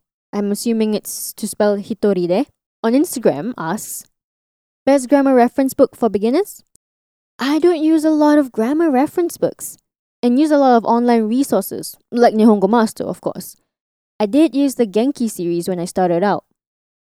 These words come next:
Our next question is from Dan underscore dot X O X on Instagram. Is it easy to find halal restaurants around the area?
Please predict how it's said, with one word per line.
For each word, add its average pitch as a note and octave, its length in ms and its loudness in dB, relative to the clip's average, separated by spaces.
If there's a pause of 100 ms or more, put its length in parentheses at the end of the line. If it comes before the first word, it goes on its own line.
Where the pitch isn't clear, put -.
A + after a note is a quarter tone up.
(540)
Our G#3 100 -2
next D4+ 300 -2
question G#3 420 -2
is G3 160 -2
from G3 460 -2 (480)
Dan C4 360 0
underscore A3 800 0 (220)
dot F#3+ 260 2 (140)
X - 260 -6
O G#3+ 120 2
X - 360 -2
on G3+ 80 -2
Instagram. A3 600 -4 (500)
Is A#3 140 0
it C4+ 120 -2
easy D#4 280 4
to C4 120 -4
find A#3+ 280 -2
halal C#4+ 380 2
restaurants G#3 520 -2
around F3 180 -2
the F3 100 -4
area? A3 360 2